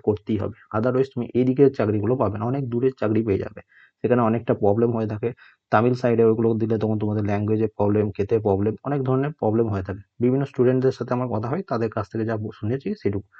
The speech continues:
তো তোমাকে যদি কলকাতার কাছাকাছি চাকরি পেতে হয়, জেনারেল সায়েন্স খুব ভালোভাবে পড়তে হবে, প্রত্যেকদিন ক্লাস করো, যে ক্লাসগুলো করাচ্ছি সেগুলো কমপ্লিট করো। এর আগে যে গ্রুপ ডি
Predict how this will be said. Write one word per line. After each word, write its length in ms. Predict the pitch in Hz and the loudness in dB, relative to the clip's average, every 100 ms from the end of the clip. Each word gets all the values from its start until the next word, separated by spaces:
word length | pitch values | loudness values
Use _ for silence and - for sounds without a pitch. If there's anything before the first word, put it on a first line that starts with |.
| - _ | -20 _
তো 100 | 110 | -2
তোমাকে 260 | 127 135 147 | 0 2 2
যদি 140 | 139 139 - | 0 -2 0
কলকাতার 400 | 120 120 139 156 | 0 0 0 0
কাছাকাছি 400 | 131 107 117 110 110 - | 0 -2 -2 -4 -6 -6
চাকরি 240 | 101 110 | -2 -2
পেতে 200 | 110 107 | -2 -4
হয়, 160 | 107 165 _ - _ 117 | -6 -6 _ -20 _ -2
জেনারেল 240 | 113 123 | 2 2
সায়েন্স 180 | 135 131 - | 0 -4 -2
খুব 100 | 123 98 | -4 -2
ভালোভাবে 380 | 95 113 131 127 | -2 2 2 2
পড়তে 300 | 120 113 120 | -2 -2 -2
হবে, 180 | 117 127 - _ - | -2 -4 -8 _ -8
প্রত্যেকদিন 440 | 110 127 113 135 127 | -4 -2 0 0 0
ক্লাস 200 | 123 123 - | 0 -2 0
করো, 220 | 123 135 135 - _ - | 0 0 -2 -16 _ -2
যে 120 | 120 | 0
ক্লাসগুলো 400 | 127 120 113 117 | 2 2 2 -2
করাচ্ছি 340 | 113 110 113 104 | 0 0 -2 -6
সেগুলো 280 | - 110 120 | -2 0 0
কমপ্লিট 360 | 117 113 123 120 | 0 -2 -2 0
করো। 220 | 117 127 - _ - _ - | 0 0 -2 _ -20 _ 2
এর 100 | 139 | 4
আগে 200 | 123 143 | 6 4
যে 140 | 139 151 - _ _ | 2 0 -2 _ _
গ্রুপ 320 | 120 107 131 | -2 2 4
ডি 60 | 123 | 4